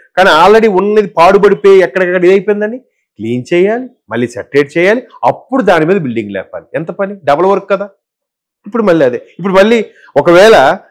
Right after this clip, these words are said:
రెండు వేల పంతొమ్మిదిలో కూడా చంద్రబాబు వచ్చినా అంతా సెటరేట్ చేసి పెట్టేసరికి జగన్మోహన్ రెడ్డి బిగ్ బాస్ ఇప్పుడు గెలిచేవాడేమో. అప్పుడు వచ్చి "నేనే మొత్తం చేశానని" చెప్తారు. ఇంకా ఆయన దురదృష్టం అలా ఉంటుంది చంద్రబాబు నాయుడు గారు.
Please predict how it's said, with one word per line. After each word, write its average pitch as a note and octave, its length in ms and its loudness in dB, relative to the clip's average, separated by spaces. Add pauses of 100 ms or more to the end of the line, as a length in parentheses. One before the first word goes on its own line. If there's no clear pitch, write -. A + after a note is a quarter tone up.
(140)
రెండు D3 140 0
వేల G#3 120 6
పంతొమ్మిదిలో G3+ 360 2
కూడా G3+ 200 0
చంద్రబాబు F#3+ 320 2
వచ్చినా F#3+ 320 -2
అంతా F#3 380 -2
సెటరేట్ G#3 500 0
చేసి G3+ 160 2
పెట్టేసరికి F3 720 0 (180)
జగన్మోహన్ F#3 380 2
రెడ్డి F3 140 0
బిగ్ D#3 140 -4
బాస్ D#3 220 2
ఇప్పుడు C#3 320 0
గెలిచేవాడేమో. C3+ 640 -2 (920)
అప్పుడు G3 200 -2
వచ్చి G#3 160 -4
"నేనే G3+ 200 2
మొత్తం G3 280 -4
చేశానని" F#3 320 -2
చెప్తారు. C3+ 320 -6
ఇంకా F#2+ 200 -14 (1080)
ఆయన F#3 140 2
దురదృష్టం A3 640 -2
అలా G3+ 100 0
ఉంటుంది G#3 280 -2
చంద్రబాబు F3+ 320 -2
నాయుడు C3 200 -4
గారు. F#2 180 -12